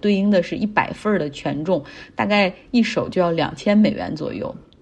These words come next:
啊，当时觉得无法承受这个风险哈，当然你无法承受风险，现在也就没有办法享受收益。网飞的下跌和我之前买那个烂股票 Snapchat 月后即焚有异曲同工之妙，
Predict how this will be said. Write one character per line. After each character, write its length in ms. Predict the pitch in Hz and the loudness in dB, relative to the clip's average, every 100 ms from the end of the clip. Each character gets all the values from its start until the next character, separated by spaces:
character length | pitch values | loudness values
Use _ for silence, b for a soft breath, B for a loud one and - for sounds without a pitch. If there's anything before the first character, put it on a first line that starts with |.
| _ - | _ -6
啊， 100 | 214 | -2
当 220 | 214 269 | 4 4
时 160 | 277 226 | 4 0
觉 100 | 190 | 0
得 120 | 208 | 0
无 120 | 196 | 0
法 240 | 277 - - | 0 -2 -4
承 320 | - 165 175 | -10 -4 -2
受 200 | 208 233 | 2 2
这 140 | 175 180 | 2 0
个 100 | 160 | -2
风 300 | - 202 208 | -4 -4 -4
险 240 | - 156 | -4 -8
哈， 220 | - 151 | -6 -8
当 120 | 170 | -2
然 160 | 175 185 | -2 0
你 120 | 160 | -4
无 100 | 175 | -4
法 160 | 196 160 | 0 0
承 140 | 180 | 2
受 100 | 185 | -2
风 200 | 185 190 | -2 -4
险， 220 | 196 180 | -4 -8
现 140 | - 190 | -10 -6
在 100 | 175 | -4
也 60 | |
就 140 | 143 160 | -4 -6
没 100 | 170 | -2
有 100 | 165 | -2
办 200 | 175 160 | -2 -2
法 160 | 151 | -4
享 260 | 156 - - | -6 -8 -8
受 320 | - 170 143 | -4 -4 -4
收 320 | - - 208 | -4 0 2
益。 200 | 208 208 - B B B B B | 2 -2 -4 B B B B B
网 200 | 208 196 | 2 2
飞 140 | 202 320 | 2 2
的 100 | 277 | 2
下 300 | - 247 202 | 2 0 0
跌 320 | 220 233 233 | 2 2 2
和 180 | 233 233 | -2 -2
我 140 | 214 | -2
之 200 | 147 226 | -2 -4
前 240 | 220 170 185 | -4 -2 -2
买 180 | - - | -4 -6
那 60 | |
个 60 | 160 | -4
烂 240 | 208 185 | -2 -2
股 120 | 139 | -4
票 260 | - 185 165 | -8 -4 -4
Snapchat 680 | 160 180 190 202 - 214 151 B B | -4 -2 -2 -2 -2 0 -2 B B
月 200 | 247 226 | 4 4
后 180 | 190 214 | 4 0
即 240 | 147 156 | 0 -6
焚 280 | 185 - 156 | -6 -4 -4
有 120 | 170 | -4
异 140 | 135 214 | -4 -4
曲 260 | - - 139 | -6 -10 -10
同 300 | - 147 175 | -8 -8 -4
工 220 | 202 214 | 0 0
之 140 | 214 | 2
妙， 280 | 214 220 - | 0 0 -2